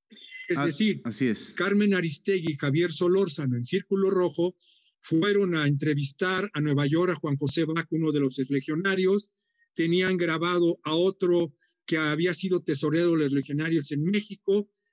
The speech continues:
Speaker 1: eh, etcétera, etcétera. Y, eh, llegaron a México ese lunes, en la noche era el programa a las diez y media,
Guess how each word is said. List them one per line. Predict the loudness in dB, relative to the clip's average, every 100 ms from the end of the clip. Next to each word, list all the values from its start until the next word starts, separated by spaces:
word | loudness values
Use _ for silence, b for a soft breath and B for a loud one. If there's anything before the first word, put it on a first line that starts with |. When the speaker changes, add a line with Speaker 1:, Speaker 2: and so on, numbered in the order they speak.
| _ _
Speaker 1:
eh, | 0 2 0 -2
etcétera, | -8 -4 -4 -2 -2 -2 -4
etcétera. | -8 -4 -4 0 -2 -2 B B _ _
Y, | -4 -4 -6 _ -14 -10 -4
eh, | 0 2 0 0
llegaron | -4 0 0 2
a |
México | 0 -2 -2 -6 -8
ese | -4 0
lunes, | 2 4 2 0 -4 -6
en | -4
la | 0
noche | 0 0 0
era | 0
el | 0
programa | -2 -2 -2 -2
a | -2
las | -2
diez | -2 -4
y | -2
media, | -2 0 -2 -4